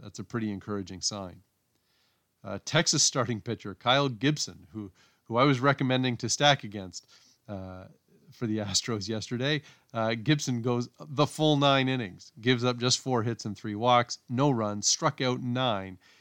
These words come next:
in a one nothing win at Houston. Uh, obviously,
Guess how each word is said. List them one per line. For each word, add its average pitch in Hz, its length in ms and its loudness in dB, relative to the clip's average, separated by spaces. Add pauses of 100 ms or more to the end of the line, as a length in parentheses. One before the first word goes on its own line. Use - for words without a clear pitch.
(180)
in 113 60 -6
a 107 40 -2
one 110 200 -2
nothing 104 380 -4
win 101 120 -8
at 98 120 -10
Houston. 101 420 -6 (380)
Uh, 98 220 -6
obviously, 151 640 6